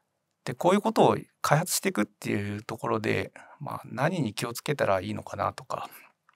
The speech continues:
まあ、いろいろコツがあるなということに気づきまして、そういったところ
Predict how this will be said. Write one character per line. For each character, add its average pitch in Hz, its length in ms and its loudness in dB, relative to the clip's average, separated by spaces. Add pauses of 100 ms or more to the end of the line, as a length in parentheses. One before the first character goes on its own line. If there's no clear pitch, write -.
(480)
ま 135 100 -4
あ、 - 20 -6
い - 60 -14
ろ 143 100 6
い - 20 8
ろ 160 80 4
コ - 120 -2
ツ - 120 0
が 185 120 12
あ 165 40 12
る 110 80 4
な 98 140 2
と - 120 -12
い - 20 -10
う - 20 -10
こ - 120 -10
と 110 420 -8
に 107 120 -6
気 - 140 -10
づ 110 140 -8
き 113 120 -6
ま 113 120 -2
し - 80 -6
て、 - 220 -20
そ - 200 -2
う 165 40 2
い 165 40 -2
っ 170 40 -16
た 180 140 8
と - 140 -6
こ 175 120 4
ろ 160 460 2